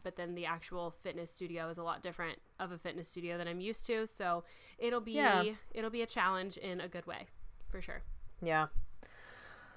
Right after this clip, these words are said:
Speaker 2: Well, I'm excited for you.
Speaker 1: Thank
Speaker 2: Keep
Speaker 1: ya.
Speaker 2: us posted on how that's going and, um, you know, crush it.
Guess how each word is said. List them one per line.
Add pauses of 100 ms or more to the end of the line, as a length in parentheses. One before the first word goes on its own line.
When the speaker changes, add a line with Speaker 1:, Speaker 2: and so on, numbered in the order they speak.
(160)
Speaker 2:
Well,
I'm
excited
for
you.
Speaker 1:
Thank
Speaker 2:
Keep
Speaker 1:
ya.
Speaker 2:
us
posted
on
how (200)
that's
going
and,
um,
you
know,
crush
it.